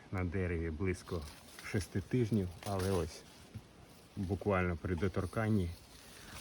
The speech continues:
ось таке ось відбувається. Він, він одразу в руках. І ось у мене для порівняння є справжній Sweet Treat, який мені надіслали,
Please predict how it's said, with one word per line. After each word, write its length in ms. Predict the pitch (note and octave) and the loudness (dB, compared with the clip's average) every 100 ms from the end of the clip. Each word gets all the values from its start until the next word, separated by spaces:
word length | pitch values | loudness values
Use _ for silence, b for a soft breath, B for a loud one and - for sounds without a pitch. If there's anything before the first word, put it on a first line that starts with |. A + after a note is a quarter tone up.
| - - | -4 -4
ось 100 | - | -4
таке 360 | - - G2+ | -6 0 2
ось 160 | F#2+ - | 2 0
відбувається. 760 | D#2+ D#2 F2 D#2 D#2 D#2+ - D#2+ | -4 2 2 2 -2 -6 -6 -6
Він, 120 | D2+ - - - | -6 -10 -10 -2
він 120 | F#2 | 2
одразу 480 | F2+ F#2 F#2+ E2+ D#2+ D#2 - | 2 2 0 0 -6 -8 -6
в 100 | F#2 | 2
руках. 460 | F#2 - C#2+ - - - B B B B | 2 0 -8 -10 -16 -20 B B B B
І 60 | F2+ | 4
ось 240 | G2+ G2+ | 4 6
у 40 | G#2+ | 4
мене 240 | G2+ G2 | 6 6
для 180 | F#2+ F#2+ | 6 4
порівняння 720 | D#2+ F#2+ F#2+ A2+ A2 G2 F#2 F2 B | 6 8 10 10 8 8 6 0 B
є 140 | G2 F#2 | 2 2
справжній 520 | - F#2+ F2 D#2 F2+ | 4 6 6 6 2
Sweet 280 | E2 F#2+ E2+ - | 2 2 2 6
Treat, 200 | G#2+ C3+ - - B B B B B B - - | 6 6 -2 -20 B B B B B B -20 -6
який 280 | G2 E2+ F#2 | 0 4 6
мені 220 | F2+ F2+ | 8 8
надіслали, 720 | F2 E2+ F#2 - F2 D#2+ D#2+ | 8 6 2 0 0 2 2